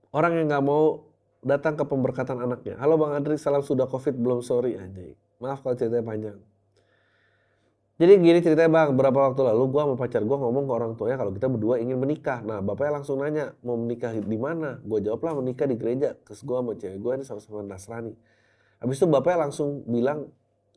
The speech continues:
kalau dia nggak akan datang ke acara pemberkatan karena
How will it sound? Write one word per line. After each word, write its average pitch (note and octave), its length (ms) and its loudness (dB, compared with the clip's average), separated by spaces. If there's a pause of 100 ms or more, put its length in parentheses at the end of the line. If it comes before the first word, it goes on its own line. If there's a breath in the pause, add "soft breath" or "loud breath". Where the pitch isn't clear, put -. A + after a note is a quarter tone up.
(180)
kalau C3 260 0
dia B2+ 300 2
nggak A#2+ 320 -6
akan C3+ 180 -6
datang A#2+ 260 -4
ke B2+ 120 -8
acara A#2+ 160 -4
pemberkatan A#2 480 -6
karena C3 220 -6